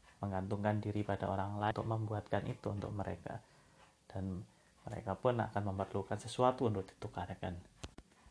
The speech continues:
Mereka perlu sesuatu untuk diberikan pada orang yang membuatkan itu untuk mereka.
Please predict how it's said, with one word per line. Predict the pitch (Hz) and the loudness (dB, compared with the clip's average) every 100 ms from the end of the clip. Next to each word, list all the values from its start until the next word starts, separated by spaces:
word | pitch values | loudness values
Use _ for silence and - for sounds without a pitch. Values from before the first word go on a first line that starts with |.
| - | -4
Mereka | 101 98 - | -2 0 0
perlu | 95 | -2
sesuatu | - - 117 117 113 104 | -2 6 6 6 4 2
untuk | 107 | 0
diberikan | - 104 110 110 117 104 | -2 -2 0 4 4 4
pada | 98 - | 2 0
orang | 107 107 98 101 | 0 0 0 -2
yang | 101 | -2
membuatkan | 101 101 104 - 131 127 | -2 2 0 2 2 2
itu | 117 101 | -2 -2
untuk | 98 - 104 | -2 -2 -2
mereka. | 98 90 87 117 170 | -2 -4 -2 -2 -2